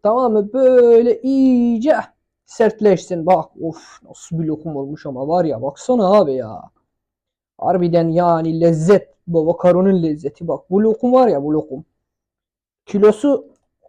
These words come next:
bin beş yüz liraya falan gidiyor merkezde. Tabii ki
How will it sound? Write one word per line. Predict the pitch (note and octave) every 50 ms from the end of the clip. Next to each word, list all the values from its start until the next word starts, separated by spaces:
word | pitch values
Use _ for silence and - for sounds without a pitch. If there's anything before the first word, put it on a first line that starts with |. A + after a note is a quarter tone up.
| _ _ -
bin | E3 C3+ A#2 - - F3+ G#3 A3+ A#3+ A#3+ A#3+
beş | B3+ B3 - - -
yüz | B3 A#3 A#3 A3+
liraya | A#3 A#3 A3+
falan | A3+ - B3 B3+ C4+ C4+ C4
gidiyor | A#3+ C4+ B3 C#4+ D4 C4
merkezde. | G#3+ F#3 E3+ E3+ - E3+ E3 D#3+ D#3+ G3 A3 D#4 D#4+ - _ _ _ - D5 - - C#5+ C#5+ - - C#5 C#5 - F5+ - A4+ - F5+ - - - - - G5 - _ - - _ _ - - _ _ - F4 - _ _ - - _ _ - - _ _ - - _ _ _ - - _ - _ _ _ - - _ _ _ _ _ _ _ _ _ _
Tabii | - F3+ E3 E3 F3
ki | - - C#4 D#4 -